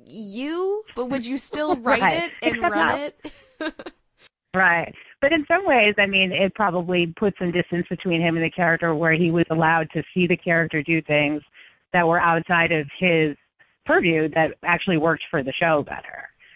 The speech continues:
Speaker 1: Yeah.
Speaker 2: So, you know, I mean, I, I, I think that if it had been the show, if it had been had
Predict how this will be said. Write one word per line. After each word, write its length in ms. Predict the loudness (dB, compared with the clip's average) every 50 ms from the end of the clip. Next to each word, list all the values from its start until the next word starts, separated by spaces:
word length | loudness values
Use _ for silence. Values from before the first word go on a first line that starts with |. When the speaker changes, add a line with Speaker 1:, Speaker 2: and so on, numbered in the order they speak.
| -20 -20 -14
Speaker 1:
Yeah. 260 | -10 -8 -8 -4 0
Speaker 2:
So, 340 | 2 2 4 4 2 0 -2
you 140 | -2 0 0
know, 160 | 0 0 0
I 140 | 0 0 0
mean, 200 | 2 2 0 2
I, 380 | 2 0 0 0 0 -2 -4 -2 0
I, 80 | -2
I 40 | 0
think 240 | 0 0 0 0 0
that 160 | 0 0 0 0
if 200 | 0 -2 0 0
it 100 | -2 -2
had 140 | -4 -4 -4
been 220 | -2 0 2 2
the 100 | 0 0 0 0
show, 440 | 0 2 2 2 2 0 0 -2 -6 -12 _ _
if 200 | -4 -2 -2 0
it 80 | 2 2
had 120 | 2 2
been 200 | 2 2 0 2
had 340 | 2 0 0 0 -2 -4 -6